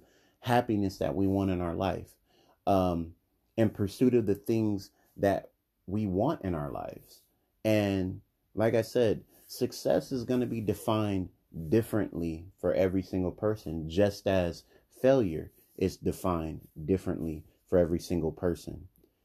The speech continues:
But what's synonymous in both success and failure is that they're one and the same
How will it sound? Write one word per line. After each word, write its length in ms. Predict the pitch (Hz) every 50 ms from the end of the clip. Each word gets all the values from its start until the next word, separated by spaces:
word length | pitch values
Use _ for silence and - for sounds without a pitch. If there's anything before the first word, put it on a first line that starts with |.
| _ _ _ _ -
But 400 | 76 78 101 95 90 78 - - _ _ _ _ _ _ _ _ _ _ _ _ _ _ _ _ _ _ _ _ _ _ _ _ _ -
what's 320 | 95 104 110 110 - -
synonymous 1000 | - - - - - - 117 104 98 101 101 110 120 120 117 117 117 113 - -
in 220 | 92 85 80 73
both 280 | 73 92 101 107 101 -
success 600 | - - - 95 - - - 107 107 107 107 -
and 240 | - 92 87 85 82
failure 560 | - 98 98 107 113 123 127 127 131 131 127 _ _ _ _ _ _ -
is 220 | 110 98 80 78
that 320 | 92 101 95 73 62 - - _ - _ _ _ _ _ -
they're 320 | 82 82 110 110 117 120
one 320 | 107 95 87 101 110 117 120
and 200 | 117 113 110 104
the 80 | 101
same 600 | 95 - - - 143 131 123 110 98 87 87 87